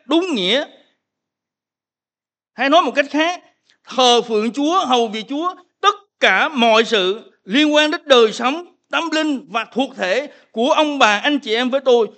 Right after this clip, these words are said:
phải bắt đầu bằng lời Đức Chúa Trời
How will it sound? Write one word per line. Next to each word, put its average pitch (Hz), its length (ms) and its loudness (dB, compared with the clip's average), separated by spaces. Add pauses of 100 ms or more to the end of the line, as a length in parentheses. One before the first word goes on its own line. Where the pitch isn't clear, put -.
(160)
phải 185 340 -4
bắt 330 460 -2
đầu 190 440 0
bằng 190 380 -2
lời 208 360 4
Đức 233 140 -4
Chúa 302 100 -6
Trời 190 360 2